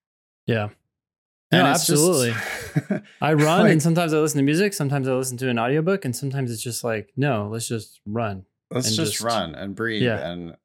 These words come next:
Speaker 2: like, think and not, God, just be, have your brain continuously peppered with uninvited." I mean, you're inviting it. You're the one who turns it on. But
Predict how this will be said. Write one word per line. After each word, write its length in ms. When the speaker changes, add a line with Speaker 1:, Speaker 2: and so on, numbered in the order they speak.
Speaker 2:
like, 280
think 340
and 440
not, 400
God, 460
just 340
be, 220
have 240
your 100
brain 600
continuously 1040
peppered 680
with 300
uninvited." 840
I 40
mean, 200
you're 260
inviting 460
it. 180
You're 140
the 80
one 140
who 80
turns 380
it 100
on. 340
But 220